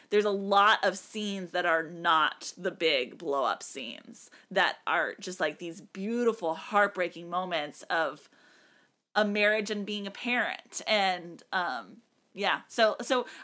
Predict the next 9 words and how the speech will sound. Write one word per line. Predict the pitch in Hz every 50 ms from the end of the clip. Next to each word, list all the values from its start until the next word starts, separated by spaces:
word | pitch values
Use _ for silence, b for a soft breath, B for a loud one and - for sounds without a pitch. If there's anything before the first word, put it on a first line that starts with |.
| B -
uh, | 247 247 -
it's | 262 262 254 - -
sad | - 330 294 311 330 330 302
to | 294
hear | 294 - 277 262 254 240
that | 208 - -
people, | - 240 233 - - 226 214 196 196 190 185 175 175 b b b b b b b b b -
um, | 208 202 190 180 160 147 123 117 - - _ _ _ _ -
aren't, | 208 202 208 185 131 - - - -